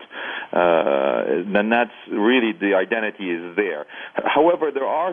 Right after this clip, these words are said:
some issues. There are, you know, certainly issues that sometimes we take the blame ourselves for not reaching out and, uh, raising awareness and educate. And, and we do certainly appreciate what you're doing right now is trying to actually reach out and build these, these type of bridges.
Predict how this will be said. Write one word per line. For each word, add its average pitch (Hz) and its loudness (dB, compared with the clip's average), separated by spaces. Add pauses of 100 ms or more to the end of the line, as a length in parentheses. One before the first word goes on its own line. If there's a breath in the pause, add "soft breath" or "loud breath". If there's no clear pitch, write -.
some 127 -6
issues. 92 -4
There 90 0
are, 78 -2
you 92 -6
know, 85 0 (100)
certainly 98 0
issues 107 -2
that 104 -2 (180)
sometimes 107 2
we 110 0
take 113 0
the 110 2
blame 113 -2
ourselves 113 -4 (480 loud breath)
for 120 6
not 113 4
reaching 107 -2
out 101 4
and, 92 -2
uh, 95 2
raising 98 0
awareness 95 2
and 101 0
educate. 104 0
And, 90 -2
and 87 0
we 92 -4
do 120 0
certainly 95 -4
appreciate 98 -2
what 92 -4
you're 95 -4
doing 95 -2
right 85 -2
now 98 2
is 87 -10
trying 92 0
to 85 2
actually 90 -4
reach 92 -4
out 92 2 (360 loud breath)
and 98 0
build 113 0
these, 101 -6 (120)
these 95 0
type 95 0
of 92 -10
bridges. 80 -6